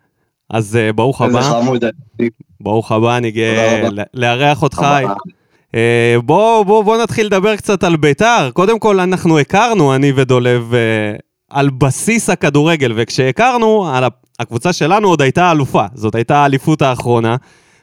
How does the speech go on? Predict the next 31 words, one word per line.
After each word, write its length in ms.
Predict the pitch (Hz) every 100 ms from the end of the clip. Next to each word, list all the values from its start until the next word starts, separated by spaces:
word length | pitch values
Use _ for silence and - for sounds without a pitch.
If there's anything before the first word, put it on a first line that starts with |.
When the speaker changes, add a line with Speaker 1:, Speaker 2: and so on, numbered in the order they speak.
| -
Speaker 1:
ובדיוק 400 | 117 135 180 -
הכרנו 380 | 196 226 226 208
בסוף 380 | 185 233 226 240
האליפות, 560 | 185 180 - 339 302 208
ואז 240 | 226 233
עוד 140 | 226 214
הייתי 220 | 220 220
מתנשא 520 | 196 165 139 - 214
על 80 | 190
כולם, 480 | 160 156 208 202 139
אז, 200 | 123 127
אה, 120 | 123 117 - _ _ _ - -
זאת 240 | 151 214
הייתה 220 | 233 214 220
העונה 360 | 208 190 202
שהתרסקתם, 840 | - 185 175 160 - 175 - 127 110
נכון? 360 | 107 151 170 147
שהייתם, 600 | - 123 147 160 156 139 - -
רצתם 460 | 139 175 - 165
כאילו 320 | 151 156 160 156
לטראבל, 1000 | 143 131 123 113 110 156 170 190 233 233 151
ואז 240 | 135 139
התרסקתם 640 | 139 127 123 156 139 143 135
לחלוטין. 520 | 113 117 113 113 92 _ _ _ _ 131
Speaker 2:
רצנו 540 | 135 175 175 180 165
לטראבל. 600 | 156 151 143 139 131 113 110 -
איפה 240 | 202 349
אתה 140 | 277 202
מדבר? 360 | 156 127 120
על 80 | 110
עכשיו? 300 | - - -